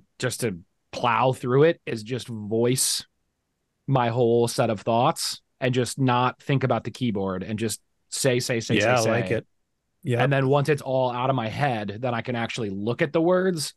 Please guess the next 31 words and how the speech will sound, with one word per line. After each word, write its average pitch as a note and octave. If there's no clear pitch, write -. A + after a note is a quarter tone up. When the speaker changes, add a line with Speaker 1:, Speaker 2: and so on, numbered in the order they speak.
Speaker 1:
<clears throat> -
I'm A2+
so D3
much B2
better A2
at G#2+
editing A2+
than A2+
I G#2+
am G2+
writing, C#3+
like, A2+
from A2
scratch. B2+
So C#3
if A#2+
I A#2
can A2
just G2+
vomit A#2
everything A2
out G#2+
of A2
my G2
head G#2+
and A2
put C#3+
it G#2+
into G#2
one G#2
spot, G#2